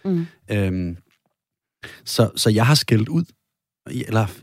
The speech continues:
Speaker 2: hvis, åh, jeg synes, det er så svært en term at arbejde med, for den er så dogmatisk i et eller andet omfang, hvad skældt
Speaker 1: Mm.
Speaker 2: ud er.
Speaker 1: Mm.
Speaker 2: Fordi skældt ud handler også om, hvis vi skal være bange for at skælde ud, så handler det også om frekvens.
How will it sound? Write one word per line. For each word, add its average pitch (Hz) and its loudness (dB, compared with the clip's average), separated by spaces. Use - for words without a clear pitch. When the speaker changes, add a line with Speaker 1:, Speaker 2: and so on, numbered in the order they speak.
Speaker 2:
hvis, 117 -4
åh, 117 2
jeg 113 2
synes, 135 0
det 135 0
er 123 4
så 127 2
svært 110 4
en 110 -2
term 110 2
at 107 4
arbejde 104 2
med, 104 2
for 123 -2
den 110 -4
er 113 6
så - 2
dogmatisk 110 2
i 139 -6
et 139 -2
eller 117 2
andet 110 4
omfang, 104 2
hvad 98 -2
skældt 196 0
Speaker 1:
Mm. 135 2
Speaker 2:
ud 135 0
er. 107 0
Speaker 1:
Mm. 202 0
Speaker 2:
Fordi 123 2
skældt 123 4
ud 147 6
handler 113 4
også 107 -2
om, 117 0
hvis 117 0
vi 113 2
skal - 0
være 95 4
bange 123 4
for 135 0
at 110 2
skælde 107 0
ud, 120 -2
så 113 0
handler 117 6
det 120 6
også 110 2
om 127 0
frekvens. - 0